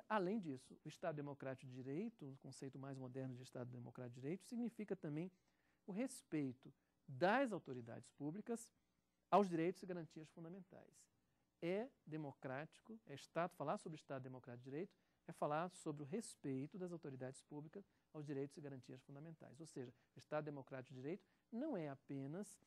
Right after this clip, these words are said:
aquele em que as normas são oriundas de eleições livres, democráticas, não. É falar também no respeito aos direitos e garantias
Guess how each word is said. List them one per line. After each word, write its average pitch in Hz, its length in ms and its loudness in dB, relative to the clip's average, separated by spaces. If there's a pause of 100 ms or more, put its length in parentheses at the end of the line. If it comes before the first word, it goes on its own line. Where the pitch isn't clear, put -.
(240)
aquele 143 440 2
em 196 120 2
que 151 340 2 (300)
as 143 180 -2
normas 185 580 6
são 202 160 -4
oriundas 160 360 -2
de 151 80 -8
eleições 139 340 -6
livres, 143 280 -6
democráticas, 139 560 -12
não. 127 180 -10 (240)
É 139 60 -10
falar 143 280 0
também 139 280 -4
no 139 120 -4
respeito 139 840 -8 (360)
aos 131 520 2
direitos 123 460 0
e 131 60 -6
garantias 131 560 -4